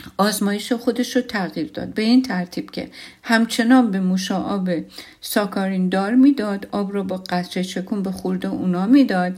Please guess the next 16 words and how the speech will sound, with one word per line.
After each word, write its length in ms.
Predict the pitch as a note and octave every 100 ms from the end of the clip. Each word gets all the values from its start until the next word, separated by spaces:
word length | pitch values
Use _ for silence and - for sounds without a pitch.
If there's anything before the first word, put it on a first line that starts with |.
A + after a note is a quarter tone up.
| - - -
اما 200 | B3+ D4
دیگه 340 | D4+ C4+ G#3 C4
در 260 | A#3+ A3
اونها 340 | G#3 F#3+ G#3 A#3
سیکلوفسامید 1200 | - - G3 - F#3+ F#3+ F#3+ F3+ F3 F3+ A3 - - - -
نمی‌ریخت. 640 | G#3 G3+ D#3 - - - _ _ _ - - -
موشا 520 | D4 D#4+ - D#4 D#4
دیگر 520 | D4 A3 G#3 A#3+ C#4+ A#3+ G3+
داروی 520 | G#3+ G3+ F#3+ F#3 G3
سرکوب 800 | - G3+ F#3+ F#3 - - F#3 -
کنندهٔ 640 | - F#3 F#3 F3 F#3 F#3
سیستم 680 | F#3 - G3+ F#3 - F#3 F#3
ایمنی 920 | F#3 D#4 - G3 F#3+ F#3 F#3+ F#3 A#3
رو 300 | C#4 C4+ C#4 - - -
دریافت 460 | F#3 F#3+ F#3 B3+ -
نمی‌کردن، 840 | D#4 F4 D#4 C4 A#3 G#3+ A3 G#3+